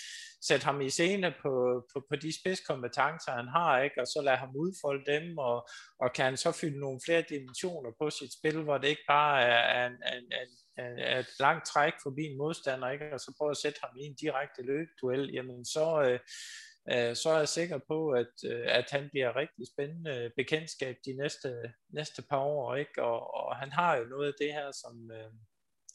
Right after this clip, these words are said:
som vi snakkede om tidligere, omkring X-faktor, som, som også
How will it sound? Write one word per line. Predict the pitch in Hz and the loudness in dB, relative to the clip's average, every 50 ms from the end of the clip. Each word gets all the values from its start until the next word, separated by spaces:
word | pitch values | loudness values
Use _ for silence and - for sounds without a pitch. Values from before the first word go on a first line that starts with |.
| - - - | -6 -6 -6
som | - 131 120 | -8 -8 -8
vi | 117 113 | -8 -6
snakkede | - - 131 135 139 135 123 | 0 2 2 2 2 0 -2
om | 131 127 - - | -4 -8 -10 -8
tidligere, | 156 147 151 151 151 147 139 120 117 117 | -6 -6 -6 -4 -4 -2 0 2 2 0
omkring | 117 120 120 120 - - 139 139 131 | 0 -2 -4 -4 -2 0 0 0 0
X-faktor, | 139 156 165 - - - 127 117 123 - - - | -2 -2 -2 -2 -2 0 2 2 2 -2 -6 -10
som, | 117 - - 131 123 117 117 | -10 -8 -10 -10 -12 -14 -12
som | - - 139 127 127 | -6 -6 -4 -2 0
også | 127 139 151 | 0 -2 -2